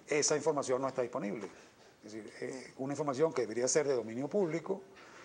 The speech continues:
así como, por ejemplo, nosotros tenemos un, eh, eh, compramos un, una, digamos, una lata,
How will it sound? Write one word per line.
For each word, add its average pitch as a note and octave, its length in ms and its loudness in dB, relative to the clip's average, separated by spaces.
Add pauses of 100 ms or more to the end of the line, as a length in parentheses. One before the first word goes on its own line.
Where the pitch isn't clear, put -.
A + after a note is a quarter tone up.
(180)
así - 220 -2
como, D#3+ 280 4
por C3+ 180 2
ejemplo, C#3 460 2
nosotros B2 300 -2
tenemos C#3 560 0
un, D3 400 -2 (400)
eh, B2 600 0 (560)
eh, A#2+ 300 -4
compramos B2+ 460 2
un, C#3 320 -4
una, C#3 400 2 (400)
digamos, B2+ 280 0
una C3+ 140 6
lata, C3+ 480 4